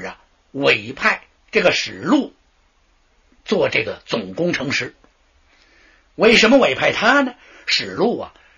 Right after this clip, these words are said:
是当时秦国的一位很有威望、很有本事的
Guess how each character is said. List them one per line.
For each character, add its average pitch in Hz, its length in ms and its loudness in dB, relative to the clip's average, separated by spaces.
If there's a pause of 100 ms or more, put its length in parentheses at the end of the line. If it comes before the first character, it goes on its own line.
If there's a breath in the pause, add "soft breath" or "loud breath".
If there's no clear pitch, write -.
(120 soft breath)
是 107 220 -2
当 143 320 0
时 127 200 -8
秦 127 400 -8
国 107 240 -6
的 107 80 -12
一 90 140 -20
位 90 180 -18
很 226 480 -2
有 226 240 2
威 113 220 -8
望、 131 200 -4 (840 soft breath)
很 208 400 6
有 233 220 8
本 98 340 -2
事 202 200 2
的 151 140 -2